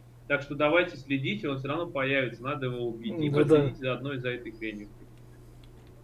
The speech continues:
Speaker 2: И
Speaker 1: И
Speaker 2: они,
Speaker 1: дальше чё?
Speaker 2: и они как раз так отплывают на планету Набу. На Набу они прибывают, у них там секретная операция. Там как раз,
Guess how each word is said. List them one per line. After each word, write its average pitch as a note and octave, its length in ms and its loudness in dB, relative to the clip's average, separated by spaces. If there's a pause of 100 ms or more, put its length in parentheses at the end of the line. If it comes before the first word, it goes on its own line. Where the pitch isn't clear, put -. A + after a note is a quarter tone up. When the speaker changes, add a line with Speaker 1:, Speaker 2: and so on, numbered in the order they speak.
(1000)
Speaker 2:
И F3 80 4
Speaker 1:
И E3+ 40 10
Speaker 2:
они, F3 260 10
Speaker 1:
дальше A#3 340 10
чё? D3+ 160 -8 (220)
Speaker 2:
и E3+ 100 2
они G3 220 12
как G3+ 120 -2
раз F3+ 220 12
так F3+ 260 4 (140)
отплывают F3+ 600 12
на D#3+ 100 6
планету E3 460 8
Набу. D3 580 8 (800)
На E3+ 240 4
Набу G3+ 240 12
они F3 180 10
прибывают, D#3+ 680 12
у D#3+ 80 8
них E3+ 160 4
там D#3 200 6
секретная D3+ 600 6
операция. E3 640 8 (460)
Там F#3 220 12
как E3 240 6
раз, E3+ 340 10